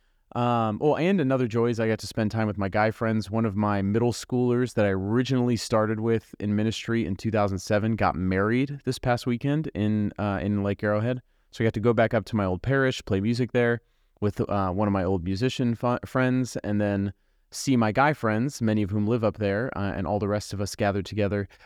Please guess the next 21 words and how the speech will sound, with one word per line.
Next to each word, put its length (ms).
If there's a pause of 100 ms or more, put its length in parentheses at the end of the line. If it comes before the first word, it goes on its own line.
But 100
I 80
didn't 120
get 140
home 240
till 240
really 640
late 240
that 220
night, 260 (760)
uh, 300
two 140
nights 260
ago, 260
and 120
so 80
I'm 140
still 260
recovering 460
from 160
that. 260